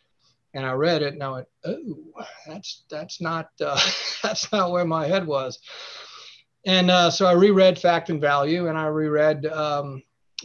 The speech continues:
Truth and Toleration. And then I somehow connected, uh, and went to, um, Atlas Society events. I think it was called the Objectivist Center at the time. I'm just not sure what the names were. And, um, uh, began to appreciate the depth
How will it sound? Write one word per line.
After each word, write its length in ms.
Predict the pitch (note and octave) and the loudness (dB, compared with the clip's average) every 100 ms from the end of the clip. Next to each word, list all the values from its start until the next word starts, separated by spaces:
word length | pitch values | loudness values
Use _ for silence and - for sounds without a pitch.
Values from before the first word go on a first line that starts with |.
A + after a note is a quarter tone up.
| - | 0
Truth 240 | E3 D#3+ | 0 0
and 80 | D3 | -2
Toleration. 800 | D3+ D3+ C#3+ B2+ B2 E3 E3 D#3+ _ _ _ _ _ - - | -2 0 0 -2 -4 -8 -10 -14 _ _ _ _ _ -14 -8
And 160 | D#3 | -4
then 140 | D#3+ E3 | -2 -2
I 220 | D#3+ D3+ | -2 -4
somehow 560 | C#3 F3 E3 C#3 D#3 C#3 | -4 -4 -4 -4 -4 -4
connected, 640 | D3+ C#3+ D3+ - C#3+ C3+ D3 | -8 -6 -6 -6 -8 -6 -8
uh, 360 | C#3+ C3+ C3+ C3 | -6 -6 -4 -6
and 200 | D#3 C#3+ | -8 -8
went 180 | D3 D3 | -8 -8
to, 460 | - C#3+ C#3 C3+ - | -8 -6 -6 -8 -12
um, 420 | C#3+ C3 C3 B2+ B2 _ - - - _ _ _ _ - | -10 -8 -8 -12 -16 _ -18 -18 -18 _ _ _ _ -8
Atlas 280 | D#3+ E3+ C3+ | -4 -4 -6
Society 440 | C#3+ D#3 D3+ D3 | -6 -4 -2 -2
events. 480 | C3+ C#3 D3 - - | -4 -4 -8 -8 -10
I 80 | B2+ | -8
think 180 | C#3+ C#3 | -10 -8
it 60 | |
was 140 | C3+ - | -8 -8
called 340 | D3 C3 C3 | -4 -4 -4
the 100 | C3+ | -6
Objectivist 460 | A#2 C#3 - C3 B2+ | -6 -8 -8 -10 -8
Center 260 | D3+ C#3 | -8 -8
at 100 | B2+ | -8
the 80 | - | -12
time. 360 | - C3 B2+ B2+ | -14 -12 -10 -10
I'm 100 | C3+ | -10
just 160 | C3+ | -10
not 160 | C3+ A#2+ | -10 -10
sure 280 | - C3+ B2+ | -8 -6 -6
what 120 | B2 | -8
the 80 | B2+ | -10
names 340 | B2+ C3+ C3 | -10 -10 -10
were. 300 | B2 B2 B2+ _ - | -10 -10 -12 _ -10
And, 260 | D3+ D3 D3 | -8 -6 -6
um, 380 | C#3 C#3 C3+ - _ _ _ - - _ _ _ _ _ _ _ _ | -6 -6 -10 -14 _ _ _ -14 -14 _ _ _ _ _ _ _ _
uh, 140 | D3 C#3+ | -10 -8
began 460 | C#3 D3+ D#3 E3 | -6 -4 -2 -2
to 440 | D#3+ E3 D#3 D3+ D3 | -2 0 0 -2 -4
appreciate 720 | C#3 - F3+ - D#3 D3 D3 | -8 0 0 2 0 0 -2
the 80 | C#3 | -10
depth 480 | A#2+ D3 D#3+ - | -6 -4 -4 -6